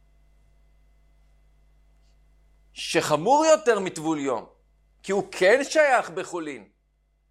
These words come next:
מה הוא שייך בחולין? הוא בעצמו חולין, ואתה רואה שהוא נפסל,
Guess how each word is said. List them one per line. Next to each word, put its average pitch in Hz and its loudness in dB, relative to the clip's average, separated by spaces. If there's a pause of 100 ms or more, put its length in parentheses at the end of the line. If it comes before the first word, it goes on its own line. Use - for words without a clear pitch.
(140)
מה 127 -6
הוא 190 0
שייך 185 -2
בחולין? 147 -6 (1300)
הוא 285 4
בעצמו 247 2
חולין, 208 -2
ואתה 190 4
רואה 185 0
שהוא 202 -4
נפסל, 277 2